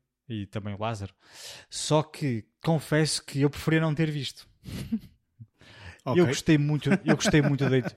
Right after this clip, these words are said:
Speaker 2: <laughs>
Speaker 1: é assim, eu gostei imenso da introdução do jogo, que é similar a esta, né? Esta introdução. Ahm,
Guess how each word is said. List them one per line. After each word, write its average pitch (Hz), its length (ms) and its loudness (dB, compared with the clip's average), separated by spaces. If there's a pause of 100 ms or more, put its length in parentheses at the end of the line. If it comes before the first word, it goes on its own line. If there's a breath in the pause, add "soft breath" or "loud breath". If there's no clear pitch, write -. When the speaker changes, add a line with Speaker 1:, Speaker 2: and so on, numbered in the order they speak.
Speaker 2:
<laughs> 170 120 -16
Speaker 1:
é 143 40 2
assim, 139 300 0
eu 165 100 2
gostei 151 320 0
imenso 147 480 0
da 143 80 2
introdução 120 640 0 (580 soft breath)
do 127 120 -6
jogo, 123 460 -2 (720)
que 127 260 -2
é 110 320 0
similar 110 480 -2
a 110 40 -2
esta, 123 380 -4
né? 113 240 -6 (120)
Esta 110 240 -8
introdução. 120 520 -8 (720 loud breath)
Ahm, 143 720 6